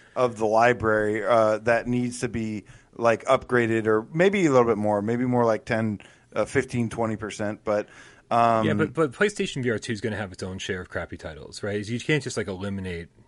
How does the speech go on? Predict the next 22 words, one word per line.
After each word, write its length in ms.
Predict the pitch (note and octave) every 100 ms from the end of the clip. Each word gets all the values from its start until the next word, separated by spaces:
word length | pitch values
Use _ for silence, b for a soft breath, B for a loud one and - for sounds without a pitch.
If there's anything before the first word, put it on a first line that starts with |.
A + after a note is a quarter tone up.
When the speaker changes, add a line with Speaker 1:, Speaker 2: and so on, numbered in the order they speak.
| _
Speaker 2:
the 80 | -
crappy 300 | - F2+ F#2+
titles, 500 | F2 F2+ E2+ - -
you 80 | G2+
know? 120 | F#2+
And, 220 | G#2 A2
and 240 | A#2 A#2+ A2+
for 80 | A#2
some 160 | C#3+
Speaker 1:
Right. 140 | A#2 G#2
Speaker 2:
people, 260 | C3+ C3+ B B
there 100 | -
are 40 | B2
some 180 | D3+ B2+
games 220 | C3 B2
that 100 | A#2+
people 240 | C3 A#2
think 260 | - A#2+ A#2+
are, 460 | A2+ A2+ - G1+ G2
some 200 | C3 A#2
people 260 | C3 -
hate 240 | A2+ A#2+